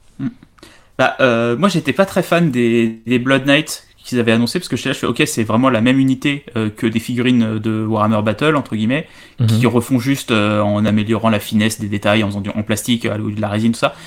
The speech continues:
Speaker 1: mais c'est, c'est des figues de Warhammer Battle. Là,
Speaker 2: Ouais.
Speaker 1: pour moi, ça c'est une vraie figue Age of Sigmar, tu vois, il y a un concept derrière, ça va un peu plus loin,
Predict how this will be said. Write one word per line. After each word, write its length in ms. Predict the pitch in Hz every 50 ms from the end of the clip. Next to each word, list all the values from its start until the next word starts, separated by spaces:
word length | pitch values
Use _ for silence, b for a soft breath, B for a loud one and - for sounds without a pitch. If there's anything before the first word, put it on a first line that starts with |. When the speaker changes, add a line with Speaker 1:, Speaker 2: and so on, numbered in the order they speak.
| B B
Speaker 1:
mais 140 | - 110 117
c'est, 220 | 113 - 147 131 -
c'est 160 | - - 131
des 100 | 113 117
figues 200 | 117 - 170 143
de 60 | 127
Warhammer 280 | 120 113 113 120 120 117
Battle. 320 | 113 123 120 - 107 101 B B B B B B B B
Là, 280 | - 123 135 139 165
Speaker 2:
Ouais. 60 | -
Speaker 1:
pour 100 | - 139
moi, 100 | 127 139
ça 140 | - - -
c'est 100 | - -
une 60 | 110
vraie 100 | 107 120 117
figue 220 | - - 139 127
Age 80 | 120 113
of 100 | 123 117
Sigmar, 340 | - 131 123 120 110 107 -
tu 100 | - 110
vois, 80 | 110
il 60 | 110 110
y 20 |
a 60 | 107
un 120 | 104 104 104
concept 580 | - - 139 123 - - 147 143 - - - 123
derrière, 400 | 120 117 117 120 131 143 165 -
ça 160 | - - 110
va 140 | 117 113 -
un 100 | - 139
peu 140 | - - 135
plus 260 | - - - - 135
loin, 300 | 123 120 139 143 156 170